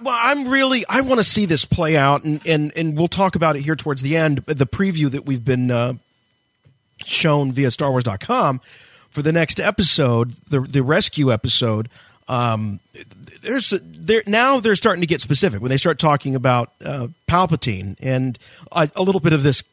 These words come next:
competition thing that you're talking about, Dan, starts to, I think, show up. Uh, but you have to, um, it's interesting to think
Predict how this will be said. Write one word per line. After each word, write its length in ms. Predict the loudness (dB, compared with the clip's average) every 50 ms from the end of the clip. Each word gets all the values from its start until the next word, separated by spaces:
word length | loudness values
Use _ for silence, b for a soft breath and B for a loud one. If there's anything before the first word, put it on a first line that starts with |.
| _ -4
competition 560 | 0 0 2 2 2 2 2 2 2 0 2
thing 200 | 2 2 2 2
that 100 | 0 0
you're 120 | 0 0
talking 340 | 2 2 0 0 0 -4 -4
about, 240 | -2 -2 -2 -2 -2
Dan, 240 | -2 -2 -2 -2 -4
starts 260 | -4 -4 -6 -6 -4 -2
to, 200 | -2 -2 -2 -2 B B B B B B B B
I 120 | 0 2 2
think, 200 | 2 0 0 -2
show 320 | -2 0 2 2 2 4
up. 360 | 4 4 2 2 0 -4 B B B B B B B B _ -4
Uh, 280 | -2 0 0 -2 -4 -4 -8 -14 _ -20 -20 -20 -20 -16 -14 -14 -14 -14 -8 _
but 580 | 0 2 2 2 2 0 -2 -4 -4 -4 -4 -6 _ _ _ _ _ _
you 140 | -2 0 2
have 260 | 2 2 2 0 0
to, 300 | 0 2 2 2 0 0
um, 100 | -2 -4 -4 -10 -18 _ _ _ _ -20 -20 -20 _ _ _ -10
it's 180 | -8 -8 -6 -4
interesting 680 | -2 -2 -2 0 0 0 2 2 2 2 2 0 -2 -2
to 140 | -2 -4 -4
think 640 | -4 -4 -2 0 2 2 2 0 -2 -6 -14 -20